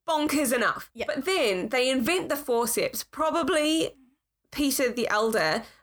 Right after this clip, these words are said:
Speaker 1: but we don't really know, and it might have been their nephew, also called Peter,
Speaker 2: Yeah.
Speaker 1: because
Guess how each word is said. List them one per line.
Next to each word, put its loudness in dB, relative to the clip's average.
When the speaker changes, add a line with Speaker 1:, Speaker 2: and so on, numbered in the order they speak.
Speaker 1:
but -2
we -2
don't 0
really 2
know, 2
and -2
it -4
might 0
have -4
been 0
their 2
nephew, 0
also 0
called 2
Peter, 0
Speaker 2:
Yeah. 2
Speaker 1:
because 0